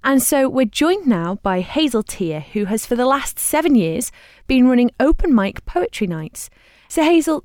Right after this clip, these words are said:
the idea behind these events is to informalise the sharing of poetry and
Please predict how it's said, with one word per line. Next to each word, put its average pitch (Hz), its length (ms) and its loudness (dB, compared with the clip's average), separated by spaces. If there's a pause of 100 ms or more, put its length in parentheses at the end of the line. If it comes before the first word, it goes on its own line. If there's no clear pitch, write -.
the 302 140 0
idea 320 500 2
behind 269 640 2
these 233 220 -2
events 185 580 -6
is 208 240 -4
to 214 560 -2
informalise 226 1080 2
the 202 60 -10
sharing 170 440 -2
of 170 100 -10
poetry - 560 -8
and 185 400 -2